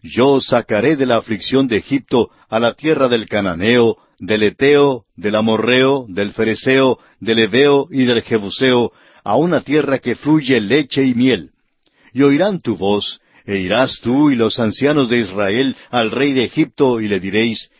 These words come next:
"Jehová, el Dios de los hebreos, nos ha encontrado. Por tanto,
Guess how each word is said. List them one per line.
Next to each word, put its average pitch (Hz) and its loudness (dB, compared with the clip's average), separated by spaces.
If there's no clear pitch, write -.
"Jehová, 143 2
el 120 -2
Dios 110 2
de 117 2
los 101 -2
hebreos, 104 0
nos 101 -4
ha 151 2
encontrado. 127 0
Por 98 -6
tanto, 123 0